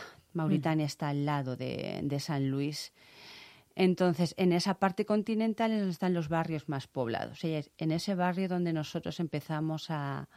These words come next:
Speaker 1: arrancar nuestro primer proyecto, que surge de una manera, digamos, más o menos fortuita,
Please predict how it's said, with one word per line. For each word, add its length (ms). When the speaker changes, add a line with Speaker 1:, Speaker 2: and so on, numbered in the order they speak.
Speaker 1:
arrancar 500
nuestro 340
primer 340
proyecto, 1120
que 160
surge 840
de 140
una 160
manera, 580
digamos, 400
más 220
o 20
menos 320
fortuita, 960